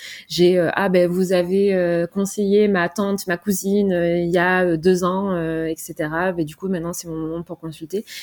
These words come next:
J'ai, même aujourd'hui, j'ai encore des, euh, des résultats, en fait, qui viennent de ces années que j'ai passées au contact, euh, de personnes directes.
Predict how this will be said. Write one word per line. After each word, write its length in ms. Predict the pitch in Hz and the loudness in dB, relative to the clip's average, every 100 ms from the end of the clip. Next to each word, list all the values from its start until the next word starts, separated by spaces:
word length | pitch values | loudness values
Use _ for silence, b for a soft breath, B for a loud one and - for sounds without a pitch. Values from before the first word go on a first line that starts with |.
| B | B
J'ai, 160 | - 170 | -6 0
même 320 | 196 233 226 | 4 4 4
aujourd'hui, 480 | 208 202 196 185 220 | 4 4 2 0 -2
j'ai 100 | 208 | -4
encore 320 | 175 175 196 | -8 -6 -8
des, 280 | 180 170 165 | -6 -8 -6
euh, 160 | 156 151 147 - b b b b - | -6 -8 -10 -20 b b b b -4
des 140 | 170 | 0
résultats, 440 | 185 180 196 247 | 2 2 2 2
en 80 | 214 | 2
fait, 160 | 180 - | 0 -4
qui 140 | - | -2
viennent 240 | 175 202 185 | 2 2 2
de 80 | |
ces 320 | 175 180 170 180 | -2 0 2 2
années 400 | 180 185 240 247 _ | 4 2 0 -4 _
que 160 | - 175 | -4 0
j'ai 160 | 170 | 2
passées 400 | 165 160 165 220 | 2 2 2 2
au 140 | 214 175 | 4 2
contact, 580 | 180 170 202 208 - 190 | 0 -2 0 -2 -2 -2
euh, 400 | 170 160 156 156 | 0 0 0 -2
de 100 | 160 | -4
personnes 520 | 156 151 196 196 175 | -4 -4 -4 -2 0
directes. 500 | 165 180 165 - | 0 -2 -4 -10